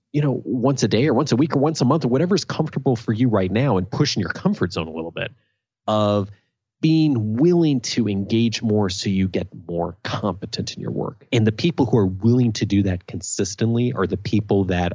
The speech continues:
are going to get better and better in their careers and ultimately develop skills that'll make them more valuable in the marketplace.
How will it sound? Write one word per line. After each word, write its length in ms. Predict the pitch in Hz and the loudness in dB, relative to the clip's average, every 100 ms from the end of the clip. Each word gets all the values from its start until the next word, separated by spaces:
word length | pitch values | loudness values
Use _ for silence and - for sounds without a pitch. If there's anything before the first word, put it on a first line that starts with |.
| - | -4
are 60 | |
going 340 | 87 98 92 92 | -2 0 0 -2
to 120 | - | -4
get 340 | 82 90 - 92 | -4 -6 -6 -4
better 320 | 95 92 95 | 0 2 0
and 220 | 92 82 | -2 -2
better 480 | 98 95 82 82 80 _ _ _ - | 0 2 0 -2 -6 _ _ _ -4
in 100 | 120 | -2
their 120 | 85 | -2
careers 500 | - 101 104 92 87 | -2 2 4 4 2
and 80 | 92 | -2
ultimately 360 | 87 - 87 | -4 -4 -6
develop 300 | 82 82 80 | -4 -4 -4
skills 400 | - - 101 87 | -6 -2 0 0
that'll 100 | 82 | -2
make 160 | 82 82 | -8 -8
them 100 | 87 | -8
more 120 | 82 | -8
valuable 460 | 78 78 80 80 87 | -8 -8 -6 -4 -4
in 60 | |
the 60 | 82 | -4
marketplace. 600 | 82 85 - - - - | -6 -8 -12 -12 -12 -12